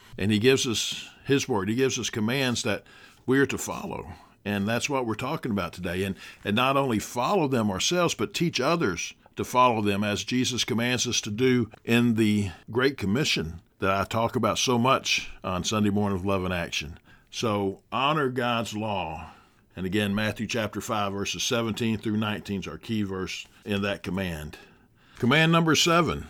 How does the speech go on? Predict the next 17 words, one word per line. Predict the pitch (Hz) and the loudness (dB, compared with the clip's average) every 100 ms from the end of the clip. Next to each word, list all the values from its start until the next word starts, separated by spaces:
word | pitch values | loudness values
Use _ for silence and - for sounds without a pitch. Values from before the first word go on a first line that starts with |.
| - - | -16 0
be | 127 147 | 6 8
reconciled. | 131 156 - 117 - 69 - - - - - - - | 10 8 8 4 4 0 -4 -8 -10 -12 -16 -16 -6
And | |
our | 90 | -2
key | - 135 | 6 6
verse | 113 120 123 - - - | 8 6 6 2 -4 -10
scripture | - - 151 - 110 | -2 8 8 8 2
is | |
gonna | 113 113 | 4 4
be | 110 104 | 6 6
Matthew | 120 120 - 104 101 82 - - | 6 6 6 4 4 0 -10 0
chapter | 139 113 107 | 2 2 2
five, | - 113 104 | 0 4 4
verses | 101 101 - 87 | 4 2 0 -2
twenty-three | - 143 131 110 127 127 120 | 0 2 4 4 4 4 4
through | 107 104 | 2 -2
twenty-five. | 85 110 101 87 104 90 67 | -2 0 0 0 -2 -2 -4